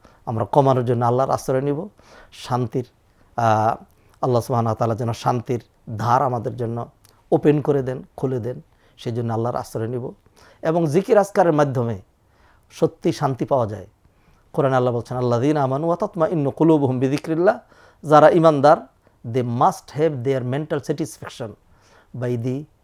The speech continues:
recitation of the Holy Quran, by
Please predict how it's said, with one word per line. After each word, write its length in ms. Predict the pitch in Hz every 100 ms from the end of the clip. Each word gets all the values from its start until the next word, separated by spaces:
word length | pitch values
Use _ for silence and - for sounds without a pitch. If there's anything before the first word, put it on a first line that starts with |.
| _ _
recitation 680 | 127 127 127 110 131 - 131
of 140 | 113
the 120 | 117 123
Holy 120 | 135
Quran, 340 | - 151 170 - _ _ -
by 260 | 123 127